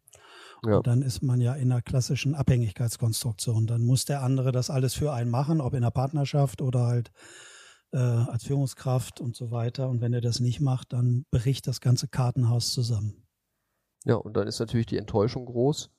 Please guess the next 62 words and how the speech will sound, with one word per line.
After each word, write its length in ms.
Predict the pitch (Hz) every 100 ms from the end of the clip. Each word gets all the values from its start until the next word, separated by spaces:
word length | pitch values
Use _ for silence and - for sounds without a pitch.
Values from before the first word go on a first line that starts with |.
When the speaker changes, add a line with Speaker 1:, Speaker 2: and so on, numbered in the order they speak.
| _ _ _ -
Speaker 1:
ne, 160 | 120
im 80 | 104
Speaker 2:
Mhm. 60 | 110
Speaker 1:
Sinne 240 | 107 107
von, 240 | 104 107 104
dann 120 | 101
gibt's 180 | 98 -
Vorwürfe, 560 | - 120 123 127 127
warum 240 | 107 104 107
der 140 | 98
andere 300 | 98 110 107
doch 160 | 104 104
nicht 180 | 107 95
so 180 | 107
ist, 280 | 101 107 -
wie, 320 | 104 104 107
wie 140 | 107 -
ich's 140 | - -
gerne 200 | 104 104
hätte. 280 | 127 147 - - - - - -
Was 180 | 117 -
ich, 340 | 135 - - - -
äh, 240 | - 160
spannend 380 | 170 - 123 143
fand, 380 | - 131 139 135
weil 100 | 113
du 60 | 110
ja 80 |
gesagt 220 | 110 113 113
hast, 160 | -
ne, 60 | 147
in 180 | 147 110
dem 100 | 117
Moment, 440 | 117 113 117 - - - - - _ _
wo 100 | 117
du 80 | 113
dann 180 | 110 107
jetzt 200 | 107 -
nicht 120 | 127
ganz 200 | 120 123
so 80 | 123
gut, 340 | 123 127 - 110
ähm, 260 | 113 117 117
mit 180 | 117 123
dir 120 | 117
in 80 | 113
Kontakt 400 | 117 110 120 -
bist, 180 | 117 -
bist 180 | 113
du 40 | 107
eher 160 | 98 90
anfälliger 480 | 135 135 120 123
dafür, 500 | 120 120 - 127 131 - - - _ _ -
ka-, 120 | 120
Speaker 2:
Mhm. 80 | 110
Speaker 1:
tauchte 260 | 113 131
bei 100 | 107
mir 120 | 110
die 100 | 120
Frage 380 | 120 107 110 117
auf, 260 | - 120 -
naja, 220 | 104